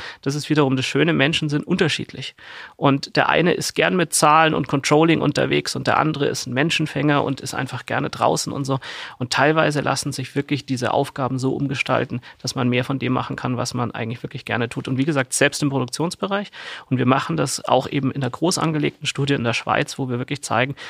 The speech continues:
dass das super nachhaltige Effekte hat auf die Arbeitsmotivation, auf die Gesundheit, auf die Performance.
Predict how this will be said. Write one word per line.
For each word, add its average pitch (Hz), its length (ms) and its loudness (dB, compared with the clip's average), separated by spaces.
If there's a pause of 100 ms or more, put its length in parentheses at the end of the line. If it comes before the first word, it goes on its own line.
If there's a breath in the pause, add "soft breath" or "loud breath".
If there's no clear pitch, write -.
(140 loud breath)
dass - 140 -8
das - 200 -2
super 160 500 0
nachhaltige 127 540 0
Effekte - 420 -4
hat 127 160 -4
auf - 160 -4
die - 100 -4
Arbeitsmotivation, 143 1000 0 (180 loud breath)
auf - 140 -6
die - 100 -6
Gesundheit, 135 560 2 (240 loud breath)
auf 123 180 2
die 131 120 -2
Performance. 117 580 -6